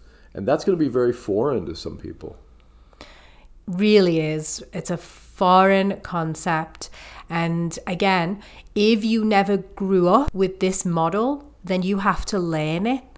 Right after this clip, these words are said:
Speaker 2: And what I find with clients when they do have a s-,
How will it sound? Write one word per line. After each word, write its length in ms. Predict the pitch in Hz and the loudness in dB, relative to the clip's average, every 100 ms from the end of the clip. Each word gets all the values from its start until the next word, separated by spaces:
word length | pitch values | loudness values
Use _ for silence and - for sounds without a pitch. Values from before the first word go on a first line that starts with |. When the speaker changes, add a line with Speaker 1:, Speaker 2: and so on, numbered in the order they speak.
| - - - - | -20 -20 -18 -16
Speaker 2:
And 440 | - 180 180 180 175 - | -4 -2 0 -2 -4 -6
what 220 | 202 208 | 0 2
I 120 | 220 214 | 4 2
find 340 | 214 185 180 | 2 0 -2
with 160 | 180 - | -6 -6
clients 560 | 185 170 180 196 196 | -4 -2 0 -2 -2
when 380 | 185 165 165 165 - - - - - - | -4 -4 -4 -6 -12 -20 -20 -20 -20 -12
they 260 | 170 180 | -2 -2
do 640 | 165 - 185 190 190 190 - - - - - - - | 0 -2 0 2 2 0 -6 -16 -20 -20 -20 -20 -8
have 340 | - 196 180 | -6 -2 -2
a 160 | 185 160 | -2 -2
s-, 240 | - - | -2 -4